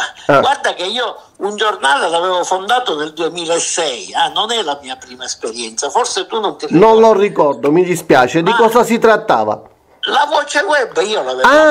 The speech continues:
Speaker 2: fatta,
Speaker 1: ecco, la voce
Speaker 2: delle
Speaker 1: web.
Speaker 2: Madonie l'avevo fondata io.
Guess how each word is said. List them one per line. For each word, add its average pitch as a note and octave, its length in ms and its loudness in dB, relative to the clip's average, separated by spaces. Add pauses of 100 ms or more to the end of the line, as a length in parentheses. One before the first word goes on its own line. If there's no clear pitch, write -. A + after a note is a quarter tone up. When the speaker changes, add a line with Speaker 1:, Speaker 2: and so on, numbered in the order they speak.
(120)
Speaker 2:
fatta, E3 140 2
Speaker 1:
ecco, A#3 340 0
la D#3+ 140 2
voce A3 360 0
Speaker 2:
delle D3+ 120 -2
Speaker 1:
web. C3+ 120 2
Speaker 2:
Madonie A3 440 -4
l'avevo E3+ 300 -2
fondata G3 460 -4
io. - 260 -14